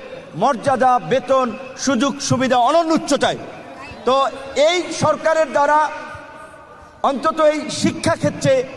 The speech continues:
একটা পরিবর্তন আসবে, শিক্ষকদের জীবনযাত্রার দিকে তারা দৃষ্টিপাত করবেন,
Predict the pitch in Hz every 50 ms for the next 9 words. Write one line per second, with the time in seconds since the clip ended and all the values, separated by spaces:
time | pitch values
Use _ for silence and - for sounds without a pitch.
0 | - - - - - - - - - 254 - 277 277 - - 311 320 339 349 349
1 | 339 - 330 339 311 277 285 302 254 240 294 294 294 285 - - - - - -
2 | - - - - - - - - 330 247 - - - - - - 311 294 269 -
3 | - - - - - - - 147 214 302 349 370 359 302 311 311 294 302 302 311
4 | 294 233 294 - 294 285 294 285 285 277 233 262 262 - - 302 - 330 320 302
5 | - - 302 294 294 302 277